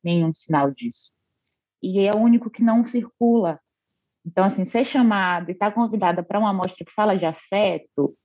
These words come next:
é extremamente significativo, porque é uma história de afeto, é uma história cotidiana de uma mulher, de um indivíduo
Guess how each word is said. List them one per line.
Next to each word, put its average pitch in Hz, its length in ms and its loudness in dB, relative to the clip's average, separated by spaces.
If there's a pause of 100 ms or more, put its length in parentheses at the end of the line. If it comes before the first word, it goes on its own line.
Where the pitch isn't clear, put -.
(140)
é 247 160 2
extremamente 220 800 0
significativo, 190 800 0 (600)
porque 233 600 0
é 294 160 0
uma 302 100 6
história 233 400 0
de 208 80 -2
afeto, 220 400 -2
é 208 40 2
uma 208 60 2
história 208 280 0
cotidiana 175 720 0
de 156 80 -2
uma 175 100 4
mulher, 156 540 0
de 156 120 -2
um 175 40 4
indivíduo 170 720 2